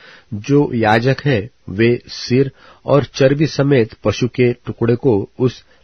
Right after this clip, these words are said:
लकड़ी पर जो वेदी की आग पर होगी सजाकर धरे, और वह उसकी अतड़ियों और पैरों को जल से धोए। तब याजक सबको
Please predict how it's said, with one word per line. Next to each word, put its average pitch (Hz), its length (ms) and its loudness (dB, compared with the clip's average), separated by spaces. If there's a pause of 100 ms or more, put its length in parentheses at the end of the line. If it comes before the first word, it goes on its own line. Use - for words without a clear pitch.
लकड़ी 120 320 0
पर 117 260 -2
जो 104 460 -2
वेदी 104 240 0
की 113 320 -6
आग 107 240 0 (140)
पर 107 240 -2 (220)
होगी 123 300 0 (340)
सजाकर 104 540 0
धरे, 82 280 -8 (360)
और 127 280 0 (440)
वह 117 440 2 (300)
उसकी 147 340 -2
अतड़ियों 131 640 0 (100)
और 113 300 -4
पैरों 107 300 2
को 120 220 0
जल 101 260 0
से 95 180 -4
धोए। 85 280 -6 (320)
तब 120 200 0 (400)
याजक 104 500 2 (300)
सबको 151 680 -2